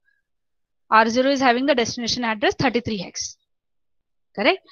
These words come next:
So it will go to thirty-three hex and store the number. Correct? So after execution, see the number eighty-eight hex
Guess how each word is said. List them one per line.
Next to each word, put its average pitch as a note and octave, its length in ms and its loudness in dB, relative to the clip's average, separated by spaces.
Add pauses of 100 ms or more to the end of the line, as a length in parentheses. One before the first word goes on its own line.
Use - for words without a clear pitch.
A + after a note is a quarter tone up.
(140)
So A#3+ 140 2
it A#3 160 4
will C4 120 4
go B3+ 200 8
to F#4 100 4
thirty-three D#4 540 0
hex - 560 0 (580)
and C4 180 4
store D4 380 6
the C#4 120 8
number. A3 360 2 (1800)
Correct? C4+ 300 -2 (120)
So - 180 -2
after A3 320 4
execution, C#4 580 2
see E4 260 2 (440)
the A#3+ 100 2
number B3 300 6
eighty-eight D#4+ 500 4
hex - 500 -2